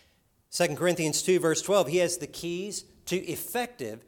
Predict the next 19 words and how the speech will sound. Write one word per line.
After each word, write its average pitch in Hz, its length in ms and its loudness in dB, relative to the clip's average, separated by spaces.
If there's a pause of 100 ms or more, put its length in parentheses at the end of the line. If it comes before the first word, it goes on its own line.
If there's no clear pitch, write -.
(140)
spreading 151 480 0
of 131 80 2
the 139 80 0
gospel." 151 500 -2 (1300)
Of 127 140 0
equal 208 280 4
importance, 175 480 0
though, 135 200 2
is 127 140 -2
that 139 240 -2
there 180 180 -2
is 120 180 -8
no 180 460 -8 (180)
man 120 360 -10 (640)
that 139 200 -2
can 120 220 -10
shut 143 540 -4
a 127 60 -10
door 104 580 -6